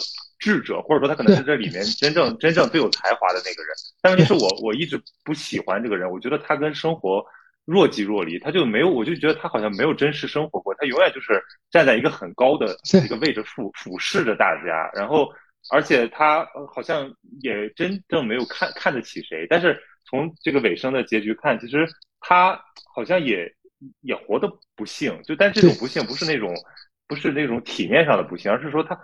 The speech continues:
Speaker 1: 他内心依然，他，他否定了自己的过去，然后他，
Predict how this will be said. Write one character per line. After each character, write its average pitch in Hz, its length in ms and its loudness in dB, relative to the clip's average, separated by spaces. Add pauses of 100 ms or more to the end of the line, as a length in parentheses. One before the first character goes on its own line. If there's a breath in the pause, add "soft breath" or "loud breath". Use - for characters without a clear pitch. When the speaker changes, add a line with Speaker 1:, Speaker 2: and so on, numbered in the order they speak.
Speaker 1:
他 208 80 2
内 208 140 6
心 196 180 -4
依 214 40 0
然， 101 300 2 (360)
他， 175 160 0
他 - 140 2 (180)
否 - 160 0
定 175 140 0
了 156 60 -2
自 117 100 -6
己 104 60 -8
的 85 80 -8
过 90 180 -6
去， - 200 -8
然 90 200 -4
后 143 100 -6
他， 156 200 2